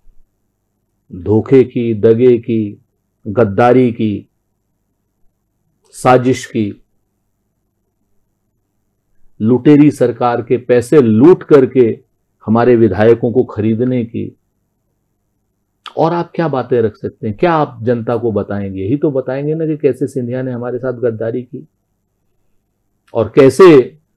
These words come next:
शिवराज जी ने और भारतीय, पूरी भारतीय जनता पार्टी ने लोकतंत्र को लूटतंत्र में convert किया, कैसे जनता के चुने हुए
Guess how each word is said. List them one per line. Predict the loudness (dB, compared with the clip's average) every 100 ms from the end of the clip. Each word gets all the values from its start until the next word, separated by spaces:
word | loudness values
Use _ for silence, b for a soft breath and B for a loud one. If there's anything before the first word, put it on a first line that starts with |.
| _ _ _ _ _ _ _ _ _ _ _ _ -4
शिवराज | 2 4 4 2 2
जी | 2
ने | 2 -2 -4 -12 _ _ _ _ _ -2
और | 0
भारतीय, | 0 2 2
पूरी | 2 0
भारतीय | 0 -2 -2 -2
जनता | -2 0 -2
पार्टी | -2 -2 -2 -2
ने | 0
लोकतंत्र | 0 2 2 2 0 0 0 -2
को | 0 -2 -4 _ _ -6
लूटतंत्र | 2 4 4 4 0 0 -4
में | -4 -6 -6
convert | -4 -4 0 -2 -2
किया, | -8 -8 -12 _ _ _ _ _ _ _ _
कैसे | 4 6 4 4 2 -8 _ _ _ _ -2
जनता | 0 2 2 2
के | 0
चुने | 0 0 0 0
हुए | 4 6 4